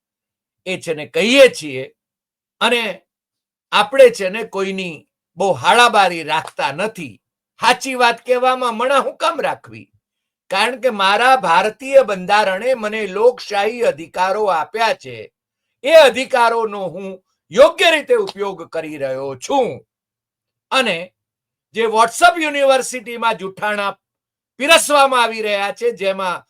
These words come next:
અમેરિકામાં વસતા ભારતીયો કે યુરોપ અને એમાંય ખાસ કરીને યુ કેમાં વસતા ભારતીયો એ પોતાના મગજ બંધ કરીને એને સાચું માની લે છે.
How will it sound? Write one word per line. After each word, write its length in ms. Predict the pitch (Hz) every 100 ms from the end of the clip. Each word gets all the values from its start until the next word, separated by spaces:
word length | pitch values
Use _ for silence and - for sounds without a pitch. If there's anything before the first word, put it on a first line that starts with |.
| _ -
અમેરિકામાં 800 | 226 311 311 240 240 233 220
વસતા 400 | 202 196 - 202
ભારતીયો 760 | 160 165 180 - 208 165 165 - _ _ _ _ 196
કે 440 | 202 185 165 - _ _ _ _ _
યુરોપ 560 | 165 254 269 285 277 247
અને 380 | 226 208 170 _ _ _ _ -
એમાંય 340 | 185 202 247
ખાસ 280 | 226 220 214
કરીને 320 | 233 220 202
યુ 200 | 185 226
કેમાં 460 | - 311 311 285 233
વસતા 360 | 220 - 220
ભારતીયો 800 | 202 175 185 - 196 156 160 - _ _ _ _ _
એ 140 | 220 226
પોતાના 520 | 214 214 226 226 214
મગજ 500 | 196 220 208 269 214
બંધ 380 | 185 277 339 339
કરીને 440 | 247 226 196 180
એને 400 | 165 165 208 208
સાચું 500 | - 202 233 330 339
માની 320 | 240 208 190
લે 240 | 160 135 127
છે. 340 | 127 135